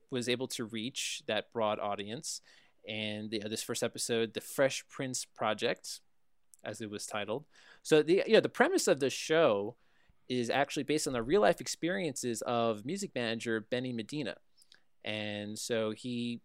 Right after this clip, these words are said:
growing up, uh, in East L A, he had befriended, um, a, uh, you know, a wealthy teenager from a, uh,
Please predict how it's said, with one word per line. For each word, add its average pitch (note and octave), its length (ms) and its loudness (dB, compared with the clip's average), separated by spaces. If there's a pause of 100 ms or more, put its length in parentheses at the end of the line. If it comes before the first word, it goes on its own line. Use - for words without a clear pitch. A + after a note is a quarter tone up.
(800)
growing C#3+ 360 4
up, D3 280 4 (180)
uh, A#2 360 2
in A2 460 -4
East - 320 -6
L A2 180 0
A, A2 180 0
he B2+ 100 -4
had A2+ 100 0
befriended, A2 680 -6
um, G#2 480 -8 (600)
a, G#2+ 400 -2 (460)
uh, G2+ 320 -6 (600)
you A#2+ 120 -4
know, - 60 -4
a A2 60 0
wealthy A#2+ 500 0
teenager A#2+ 720 -2 (280)
from A2+ 300 -2 (180)
a, - 40 -6
uh, A2 280 0